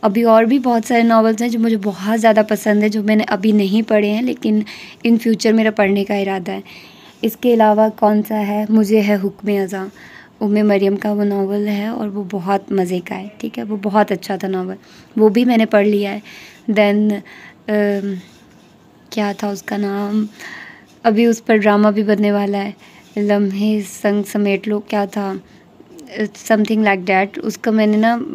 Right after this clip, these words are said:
म, चेंज कर दिया है, ठीक है। तो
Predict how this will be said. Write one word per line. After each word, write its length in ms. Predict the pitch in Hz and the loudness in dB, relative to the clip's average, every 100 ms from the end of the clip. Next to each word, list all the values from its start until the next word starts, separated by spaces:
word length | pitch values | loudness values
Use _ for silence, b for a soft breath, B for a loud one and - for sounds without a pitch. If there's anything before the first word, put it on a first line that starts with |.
| - - | -14 -8
म, 180 | 214 208 | -4 -2
चेंज 340 | - 208 202 | 0 0 0
कर 200 | 190 196 | -2 -2
दिया 220 | 175 196 190 | -2 -4 -6
है, 100 | 202 - | -10 -8
ठीक 160 | 214 | -8
है। 120 | 240 247 B B B - - | -8 -14 B B B -16 0
तो 720 | 214 208 202 202 196 196 | 2 4 4 4 4 2